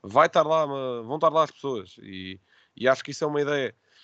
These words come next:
e um impacto que nenhum de nós consegue prever. Eu acho que nem o próprio, lá está, uma própria equipa da Nike consegue prever, já que a Nike é tanto patrocinador do Ronaldo como do Sporting.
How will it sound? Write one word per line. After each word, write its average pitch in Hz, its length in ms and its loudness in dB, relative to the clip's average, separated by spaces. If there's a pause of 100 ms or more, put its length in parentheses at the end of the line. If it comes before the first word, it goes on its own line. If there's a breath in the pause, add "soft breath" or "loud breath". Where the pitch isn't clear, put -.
(120)
e 131 140 -4
um 131 480 -2
impacto 139 380 -2
que 127 80 -10
nenhum 151 200 0
de 151 60 0
nós 143 200 2
consegue 127 360 -4
prever. 107 420 -4
Eu 110 160 2
acho 117 160 2
que 104 100 -14
nem 117 220 0
o 107 60 -4
próprio, 113 680 -4
lá 147 120 4
está, 147 220 4
uma 120 120 0
própria 127 280 -4
equipa 120 260 -6
da 110 100 0
Nike 113 380 0
consegue 107 360 -8
prever, 117 360 -4
já 98 180 -4
que 98 160 -12
a 95 140 -8
Nike 107 300 2
é - 20 -12
tanto 104 160 -6
patrocinador 107 400 0
do 95 60 -4
Ronaldo 110 280 4
como 95 120 -8
do 95 40 -6
Sporting. 120 460 -2